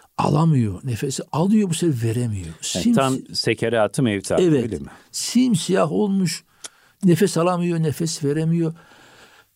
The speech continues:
Speaker 1: Aldığı nefesleri yetmiyor. Vermeye verince boğulup kalıyor falan. Ben de korktum. Dedim, "Ben bu ne okuyacağım buna ya?" Ama ben Yasin bir taraftan okuyor. Bir taraftan telkin ediyor. İşte, "La ilahe illallah" falan.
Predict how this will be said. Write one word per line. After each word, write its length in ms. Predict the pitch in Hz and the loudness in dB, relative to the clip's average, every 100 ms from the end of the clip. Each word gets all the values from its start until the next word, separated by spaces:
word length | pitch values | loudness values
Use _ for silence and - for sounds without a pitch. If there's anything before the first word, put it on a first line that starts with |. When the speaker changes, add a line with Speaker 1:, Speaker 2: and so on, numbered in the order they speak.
| _ _ - | _ _ 0
Speaker 1:
Aldığı 340 | 135 147 160 | 2 4 2
nefesleri 520 | 151 151 139 - 151 | 2 -2 -2 -2 0
yetmiyor. 600 | 127 139 139 131 131 127 160 143 | 2 0 -2 -4 -2 -4 -2 0
Vermeye 460 | 151 165 160 160 | 2 2 0 0
verince 420 | 147 151 156 147 123 | 0 0 0 0 0
boğulup 420 | 127 143 147 - | 0 0 -4 -6
kalıyor 340 | 131 135 135 | -4 -4 -4
falan. 380 | - 151 147 107 | -6 -4 -4 -2
Ben 180 | 143 208 | -2 0
de 40 | |
korktum. 580 | 180 - 127 - - 98 | -2 -4 -10 -10 -10 -6
Dedim, 260 | 127 139 120 | -4 -4 -2
"Ben 180 | 147 | -4
bu 120 | 139 127 | -2 -2
ne 100 | 196 | -4
okuyacağım 440 | - 127 101 - | -4 -12 -12 -16
buna 80 | - | -20
ya?" 60 | - _ - _ _ - | -20 _ -20 _ _ -2
Ama 220 | 160 180 | 0 0
ben 160 | 156 156 | -2 -2
Yasin 360 | 165 160 - 156 | -2 -4 -4 -6
bir 60 | |
taraftan 380 | 156 131 - 180 | -4 -6 -6 -8
okuyor. 340 | - 156 143 | -6 -6 -8
Bir 40 | 143 | -6
taraftan 400 | - 151 - 156 | -6 -4 -4 -6
telkin 340 | - 143 - 76 | -4 -6 -4 -6
ediyor. 140 | 139 | -4
İşte, 240 | 135 - 147 | -8 -6 -4
"La 180 | 143 | -4
ilahe 280 | 143 156 131 | -6 -6 -8
illallah" 480 | - 151 143 151 120 | -6 -8 -6 -8 -10
falan. 340 | - 156 156 | -8 -8 -8